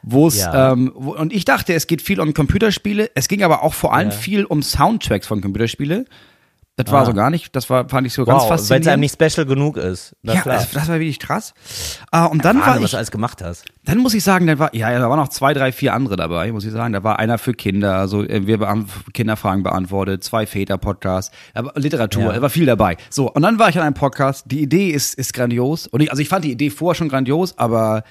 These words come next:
Speaker 1: ähm, die Durchführung war noch geiler. Und zwar ist das der Podcast Nicht Witzig, Humor ist, wenn die anderen lachen. So, gemacht von
Speaker 2: Ah,
Speaker 1: dem
Speaker 2: ja,
Speaker 1: Journalisten
Speaker 2: okay, verstehe.
Speaker 1: Manuel
Speaker 2: Mhm.
Speaker 1: Stark. Und Manuel Stark ist
Speaker 2: Ja.
Speaker 1: Autist. So. Das heißt, er
Speaker 2: Ja.
Speaker 1: mit Comedy und Humor,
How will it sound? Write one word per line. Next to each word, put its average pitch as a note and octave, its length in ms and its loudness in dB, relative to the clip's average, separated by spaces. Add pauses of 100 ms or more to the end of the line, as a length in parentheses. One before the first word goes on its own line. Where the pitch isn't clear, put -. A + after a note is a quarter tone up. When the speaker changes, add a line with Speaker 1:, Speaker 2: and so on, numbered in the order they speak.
(360)
Speaker 1:
ähm, A#2 380 0
die A#2+ 100 2
Durchführung C3+ 540 4
war G#2 80 0
noch G2+ 180 -4
geiler. F2 380 -6
Und A#2 120 -6
zwar D3+ 200 2
ist D3 100 -2
das D#3 160 -4
der C3+ 160 0
Podcast C3+ 580 0
Nicht E3+ 300 0
Witzig, D#3 500 -2
Humor D3+ 360 4
ist, - 180 -4
wenn C#3 100 2
die C3+ 120 2
anderen A#2 340 0
lachen. G2 340 -4 (440)
So, F#2 220 -6
gemacht D3 320 0
von D3+ 80 4
Speaker 2:
Ah, E3 60 6
Speaker 1:
dem D#3 60 6
Speaker 2:
ja, D3 40 2
Speaker 1:
Journalisten D#3 440 2
Speaker 2:
okay, E3+ 80 2
verstehe. A2+ 280 -4
Speaker 1:
Manuel D3+ 300 6
Speaker 2:
Mhm. C3+ 40 2
Speaker 1:
Stark. B2+ 440 2 (240)
Und C3+ 100 2
Manuel F3 300 4
Stark D#3+ 240 4
ist C3+ 80 2
Speaker 2:
Ja. B2+ 80 2
Speaker 1:
Autist. B2 480 -2 (320)
So. G2 260 -6 (260)
Das C3+ 140 2
heißt, E3+ 260 4
er F#3+ 200 4
Speaker 2:
Ja. F#3 80 2
Speaker 1:
mit D3+ 100 2
Comedy F3+ 320 4
und D#3 180 2
Humor, D3+ 520 4